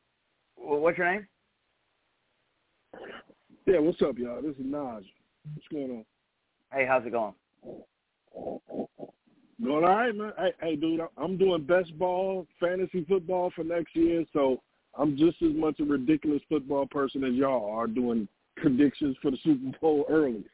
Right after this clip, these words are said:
Speaker 2: So I'm right with that. I'm with that energy all day.
Speaker 1: All right. So since you, you heard us talking about that, uh, T J, so T J, finish your statement, what you were just saying, and then we wanna he-, and then I wanna hear, uh,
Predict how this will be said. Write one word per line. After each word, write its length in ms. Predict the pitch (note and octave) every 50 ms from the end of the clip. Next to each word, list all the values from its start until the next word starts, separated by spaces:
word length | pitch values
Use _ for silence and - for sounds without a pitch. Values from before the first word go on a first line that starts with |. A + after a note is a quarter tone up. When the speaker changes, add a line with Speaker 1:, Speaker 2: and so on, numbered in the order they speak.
| _ _ _ _ _ _ -
Speaker 2:
So 80 | - B2+
I'm 200 | A#2 B2+ C#3+ D3+
right 180 | C#3+ C#3+ C#3
with 200 | B2+ C#3 C3+ G#2
that. 200 | - A2+ G2+ - - - - -
I'm 100 | A2+ B2+
with 140 | C3+ C#3 A#2
that 120 | - B2+ B2
energy 440 | B2+ B2+ A#2+ B2 A2+ G#2+ A#2+ A#2 A2+
all 180 | A2 G#2+ A2
day. 260 | G#2+ G#2 F#2+ F2 E2 - _ _ _ _ _ _ _ _ _ _ - - - _ _ _ _ _ _ _ _ _ _ _ - -
Speaker 1:
All 140 | F#3+ G3+
right. 240 | G3 F#3 F#3 G3+ G#3 - - -
So 480 | G#3+ G#3 G3 F#3 F3+ F3 E3+ D#3 - _ _ _ _ _ - -
since 180 | F#3+ F3 -
you, 80 | D#3 G3
you 240 | G#3+ F#3+ F#3 G#3+ G#3+
heard 160 | G3+ G3 G3
us 80 | G#3 G3 -
talking 280 | G3+ F3 D#3 C#3 D3+
about 280 | C3+ B2 A#2+ A#2 A#2 -
that, 280 | A2+ G#2 A2+ D3 D#3+ _ _ _ _ _ _ _ _ _ _ _ _ -
uh, 320 | - B2+ A#2+ A#2+ A2+ G2+ G2+ - -
T 140 | F#3 F#3+
J, 200 | D#3+ - F#3 - - - - -
so 360 | E3 D3+ D3 C3 B2 A#2 - -
T 140 | - F#3+ F#3+
J, 140 | F#3+ F#3+ F3+
finish 320 | D3 E3 F3+ F3+ E3+ D3
your 160 | D3 D#3+ F3 E3+ -
statement, 400 | - D3+ D3 C#3+ - C#3+ C#3 -
what 140 | C#3 B2+ B2
you 120 | C3+ C#3+
were 100 | C#3+ C#3+
just 160 | B2+ C3 B2+ -
saying, 240 | C3+ B2+ B2+ C3 C3+
and 140 | B2 A#2+ A#2+
then 240 | A#2+ A#2 A#2 A#2 A2+ -
we 140 | C#3 D3
wanna 220 | C#3 C3+ B2+ B2+ B2
he-, 140 | C3+ - - A#2+
and 80 | B2+
then 160 | B2 B2 A#2 A2
I 120 | A2+ B2+
wanna 180 | C3 C3 B2 B2
hear, 400 | C3 B2+ A#2+ A#2 A#2 A2+ A2+ _ _ _ _ _ _ _ _ - -
uh, 360 | G#2+ G#2+ G#2 F#2 F#2 F2 E2